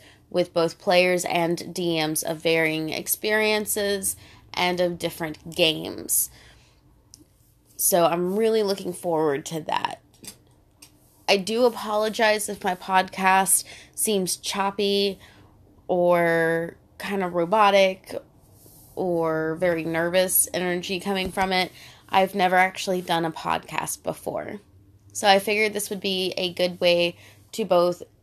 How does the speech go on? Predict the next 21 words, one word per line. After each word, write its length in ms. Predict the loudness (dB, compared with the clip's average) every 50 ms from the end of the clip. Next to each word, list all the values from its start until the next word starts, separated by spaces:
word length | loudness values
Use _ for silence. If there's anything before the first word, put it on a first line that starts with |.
| _ _ _ _ _
introduce 1000 | -2 0 0 0 -2 -4 -4 0 0 2 2 2 0 0 -2 -2 -2 -2 -4 -6 _ _ _ _ _ _ _ _ _ _ _ _ _ _ _ _ _ _ _ -10
me 300 | -6 -2 0 2 2 2
as 140 | 4 2
a 80 | 2 0
host, 840 | 2 2 2 2 4 2 0 -2 -2 -2 -2 -2 -4 -6 -12 -14 -16 _ _ _ _ _
my 200 | -4 2 2 2 2
podcast 760 | 0 -2 0 4 4 4 2 0 -4 -4 -4 -2 -2 0 0
and 160 | 0 0 -2
its 160 | -2 -4 -6
concept, 720 | -6 -4 -4 -4 -2 -2 -2 0 2 2 2 2 -2 -6 -14 -20 -20 -20 -20 -20 -20 -20 -20 -20 _ _ _ _ -2 2
and 460 | 2 4 6 4 4 2 0 -4 -6
kind 400 | -10 -10 -6 -4 -2 -2 0 -2
of 140 | -2 -2 -2
get 160 | -6 -6 -6
used 760 | -6 -8 -6 -4 -4 -4 -4 -2 -2 0 0 0 -2 _ -10
to 640 | -6 -4 -2 -2 -2 -2 -2 -2 -2 -4 -4 -6 -10 _ _ _ -20 _ _ _ _ _ _ _ _ -20 -20 -20 _ _ _ _ _ _ _ _ _ _ -20 -20 -20 -20 -20 -20 -20 _ -20 -16 -12
how 400 | -12 -10 -6 -2 2 4 4 4
all 300 | 4 2 0 0 0 0
this 320 | 2 2 2 2 0 -4 -2
works. 580 | -2 -2 -2 -2 -4 -6 0 2 4 6 8 8
<laughs> 60 | 6